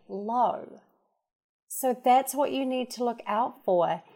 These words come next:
You need to look out for those moments when you're feeling, "Ugh," and then ask, "What is the thought I'm potentially buying into right now that is making me feel so, ugh?"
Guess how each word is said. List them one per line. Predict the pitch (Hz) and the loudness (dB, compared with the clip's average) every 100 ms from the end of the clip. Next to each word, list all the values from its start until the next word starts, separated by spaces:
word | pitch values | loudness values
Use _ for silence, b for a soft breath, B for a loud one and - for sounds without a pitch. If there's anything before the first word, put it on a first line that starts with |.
| b b | b b
You | 220 226 | -2 0
need | 214 214 240 240 | 2 2 0 -2
to | 294 | -6
look | 285 247 | -4 0
out | 208 214 | 0 0
for | 220 | -4
those | 226 220 | -4 -2
moments | 190 170 165 170 - | -2 -2 -2 -4 -6
when | 190 180 | -4 -2
you're | 175 | -2
feeling, | 170 196 180 175 170 175 - _ | -6 -4 -2 -2 -4 -6 -12 _
"Ugh," | 233 240 185 - - b b b b b _ - | 0 2 2 -2 -18 b b b b b _ -4
and | 220 196 196 | -2 -2 2
then | 226 247 262 226 | 2 2 0 -2
ask, | 240 226 175 156 - - - _ _ _ _ - | 0 2 0 -4 -8 -8 -14 _ _ _ _ -14
"What | 190 208 294 370 | -6 4 4 4
is | 381 | 0
the | 381 311 | 0 0
thought | - 247 247 - | 4 4 4 2
I'm | 233 | -4
potentially | 220 208 - 226 220 - 233 214 | -4 -8 -6 -4 -4 -4 -4 -2
buying | 190 185 180 170 | 2 2 2 0
into | 160 185 247 233 | -2 -4 -2 2
right | 240 240 | 2 2
now | 247 254 | -4 -4
that | 262 233 | -6 -6
is | 220 226 | -6 -4
making | 233 233 269 277 | -6 -6 -6 -6
me | 269 - | -6 -8
feel | 190 185 180 | -4 -4 -4
so, | - - 208 202 226 240 _ _ _ _ - | -4 -2 -2 -4 -4 -8 _ _ _ _ -6
ugh?" | 269 - | -6 -8